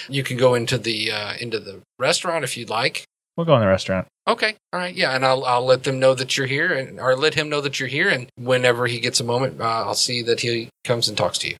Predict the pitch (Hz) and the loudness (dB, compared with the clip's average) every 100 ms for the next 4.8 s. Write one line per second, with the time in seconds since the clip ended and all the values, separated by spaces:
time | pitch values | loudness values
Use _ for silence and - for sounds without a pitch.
0 | _ _ - 147 139 160 160 185 180 143 | _ _ 0 0 2 2 2 2 4 2
1 | 147 151 147 151 139 147 127 127 139 135 | 2 2 2 0 -4 -4 -4 0 0 0
2 | 135 135 135 131 - 120 - 185 180 175 | 0 0 0 -4 -6 -2 0 2 2 2
3 | 170 156 147 151 175 175 165 147 147 135 | 2 2 0 2 2 2 2 2 2 2
4 | 151 127 117 - 147 107 110 | 2 -2 2 2 2 0 -6